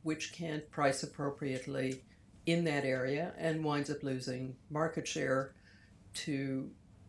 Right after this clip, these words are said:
others who don't have the same obligations. And losing market share is fine if it is because your customers prefer another service because it is a better technology or a better service in some way or other.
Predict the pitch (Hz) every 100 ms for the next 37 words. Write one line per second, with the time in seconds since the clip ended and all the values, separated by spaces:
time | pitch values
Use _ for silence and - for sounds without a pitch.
0 | - - 180 180 135 131 143 - - -
1 | - 160 151 117 147 143 143 143 139 -
2 | 139 - 139 131 127 135 214 214 - -
3 | - - - - - - - - - -
4 | 156 139 135 135 135 151 147 135 143 -
5 | 143 - 143 127 - - 208 214 147 143
6 | 143 - 143 143 151 139 139 135 131 139
7 | - 131 127 127 - 139 127 160 147 -
8 | 139 127 127 - - 143 - 160 160 143
9 | 139 123 123 - 127 120 127 151 - -
10 | 143 135 123 127 123 123 120 - - -
11 | - - - 139 131 101 - - 160 170
12 | 185 170 165 160 160 165 135 127 127 123
13 | 127 127 127 - 139 131 - 123 - 202
14 | 214 139 127 120 - -